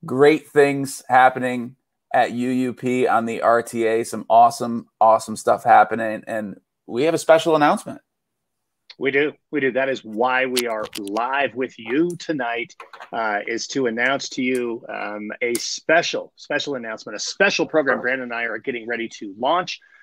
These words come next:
Speaker 2: Um, heck, let's not waste any time. Let's roll this thing out. Let's get it out there. This
Speaker 1: Let's
Speaker 2: is
Speaker 1: get it
Speaker 2: what is
Speaker 1: out.
Speaker 2: happening. Here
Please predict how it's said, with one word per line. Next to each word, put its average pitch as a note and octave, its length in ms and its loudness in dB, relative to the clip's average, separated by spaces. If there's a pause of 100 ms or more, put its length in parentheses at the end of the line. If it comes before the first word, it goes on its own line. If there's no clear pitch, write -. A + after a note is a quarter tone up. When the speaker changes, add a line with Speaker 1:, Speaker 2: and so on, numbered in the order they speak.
(140)
Speaker 2:
Um, B2 180 -2
heck, A#2+ 280 0
let's F3+ 160 -2
not C#3 160 -4
waste B2+ 240 -6
any A#2+ 100 -10
time. B2 260 -6
Let's A#2 160 -12
roll B2 280 -4
this C#3 220 -6
thing A2 260 -8
out. C3+ 320 -4
Let's A2 200 -10
get A#2 220 -2
it D3+ 160 -2
out A2+ 300 -4
there. A2 320 -4 (340)
This G#2 240 2
Speaker 1:
Let's B2 120 2
Speaker 2:
is F3 60 4
Speaker 1:
get D3 120 8
it C#3+ 80 8
Speaker 2:
what C#3+ 100 10
is C#3+ 60 10
Speaker 1:
out. C#3 140 10
Speaker 2:
happening. G#2 420 -4 (600)
Here F#3+ 460 2